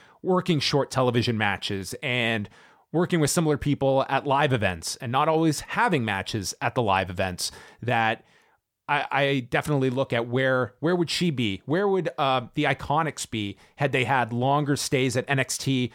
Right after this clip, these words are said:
where they're doing three or four matches a week? So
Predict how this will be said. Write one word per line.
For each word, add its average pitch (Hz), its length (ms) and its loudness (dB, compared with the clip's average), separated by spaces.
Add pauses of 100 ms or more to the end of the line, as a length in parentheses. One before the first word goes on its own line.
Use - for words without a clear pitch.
(120)
where 143 140 0
they're 143 160 2
doing 151 320 0
three 131 200 0
or 110 80 2
four 113 220 0
matches 98 400 -4
a 101 60 -6
week? 90 300 -10 (240)
So 113 360 0